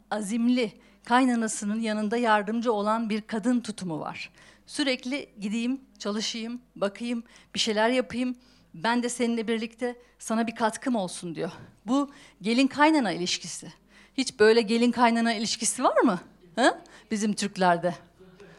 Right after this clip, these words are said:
Gelini, kaynanayı gördü mü şey görmüş gibi oluyor, cadı görmüş gibi oluyor.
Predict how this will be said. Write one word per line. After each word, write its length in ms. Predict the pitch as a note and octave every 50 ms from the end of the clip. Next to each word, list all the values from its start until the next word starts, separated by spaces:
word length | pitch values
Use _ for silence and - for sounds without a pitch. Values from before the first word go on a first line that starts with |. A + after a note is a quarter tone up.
| - - - - - - _ _ _ _ _ _ _ _ - F3+
Gelini, 540 | E3+ B3+ B3+ B3+ C4+ C4 C#4 C#4+ C#4+ A#3+
kaynanayı 540 | G#3+ D#4 D#4+ C#4+ D4 D4 C#4+ C#4 C#4 C#4 C4+
gördü 320 | A#3+ D#4 F4 E4+ E4+ - C4
mü 180 | D4 F4 E4
şey 340 | - - - D#4+ E4+ F4+ D#4+
görmüş 360 | C#4 F4+ F4+ F4 F#4+ F#4+ -
gibi 160 | - - G4
oluyor, 320 | G4 F4 C#4+ B3 F#3 F3 F3
cadı 200 | - E4 F4 F#4+
görmüş 420 | E4+ F#4 F#4 F4+ F4 D#4+ G4 -
gibi 160 | - A4+ G4
oluyor. 360 | F#4 D#4+ A#3+ F3 E3+ D#3+ -